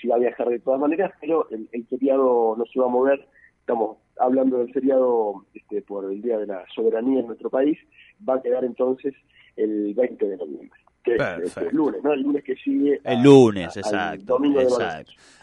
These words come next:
Speaker 2: Algunos estarán de feriado diciendo, "Ay, presidente nuevo, bueno, ya, ¿y vos dónde estabas cuando ganó Milei?". Yo, yo estaba tomándome el feriado, ¿viste? Bueno, bueno, eso es lo que toca. Bien, Monito querido, eh, nos encontramos la semana que viene, ¿te parece?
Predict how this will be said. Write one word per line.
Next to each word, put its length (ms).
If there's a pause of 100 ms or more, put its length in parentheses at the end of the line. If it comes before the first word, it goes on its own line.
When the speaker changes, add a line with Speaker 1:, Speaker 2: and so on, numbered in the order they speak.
Speaker 2:
Algunos 320
estarán 320
de 80
feriado 720
diciendo, 440
"Ay, 380
presidente 680
nuevo, 420
bueno, 540
ya, 240
¿y 100
vos 180
dónde 200
estabas 460
cuando 400
ganó 460
Milei?". 280
Yo, 240
yo 120
estaba 560
tomándome 420
el 60
feriado, 680
¿viste? 280
Bueno, 300
bueno, 280
eso 200
es 40
lo 100
que 80
toca. 300 (580)
Bien, 260
Monito 360
querido, 560
eh, 260
nos 180
encontramos 540
la 100
semana 360
que 100
viene, 300
¿te 100
parece? 480